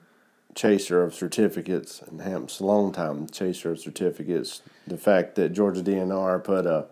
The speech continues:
certificate or a, a sticker in our, in our home state, we didn't waste no time, and we got that done in a day. So, uh,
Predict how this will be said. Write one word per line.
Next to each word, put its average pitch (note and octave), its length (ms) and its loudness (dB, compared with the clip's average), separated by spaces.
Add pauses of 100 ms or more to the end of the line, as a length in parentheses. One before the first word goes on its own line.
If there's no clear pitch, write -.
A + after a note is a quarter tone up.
(340)
certificate G2 680 2
or F#2+ 240 6
a, E2 340 2
a E2+ 140 -2
sticker G#2 480 6
in F#2+ 140 4
our, G2 400 4 (640)
in F2+ 100 -2
our F#2+ 160 4
home G#2 300 6
state, F2+ 580 0
we F2 140 -2
didn't F#2 180 2
waste F#2+ 260 0
no F2+ 140 2
time, F2 460 0
and D#2+ 100 -2
we F2 100 -2
got E2+ 260 0
that D#2 200 0
done E2+ 240 -4
in D#2+ 160 -4
a D2+ 60 -6
day. D#2+ 420 -4 (960)
So, - 600 -8
uh, - 60 -20